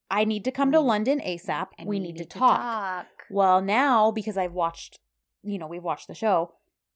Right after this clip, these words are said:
Speaker 2: Yeah.
Speaker 1: I, I now remember who lives in London,
Speaker 2: Uh-huh.
Speaker 1: and it is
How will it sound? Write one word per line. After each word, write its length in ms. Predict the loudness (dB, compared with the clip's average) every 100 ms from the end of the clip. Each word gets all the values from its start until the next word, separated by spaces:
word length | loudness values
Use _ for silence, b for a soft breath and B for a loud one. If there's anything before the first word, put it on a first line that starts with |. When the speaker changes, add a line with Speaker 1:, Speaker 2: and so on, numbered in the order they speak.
| _ _
Speaker 2:
Yeah. 220 | -12 -6 2
Speaker 1:
I, 300 | 4 4 2
I 160 | 0 2
now 220 | 2 2
remember 420 | 0 -2 -2 -4 -4
who 260 | -6 -6 -6
lives 240 | -8 -8
in 120 | -12
London, 340 | -12 -10 -8 -6
Speaker 2:
Uh-huh. 400 | -8 -10 -10 -6
Speaker 1:
and 160 | -6 -6
it 120 | -10
is 420 | -6 -6 -6 -10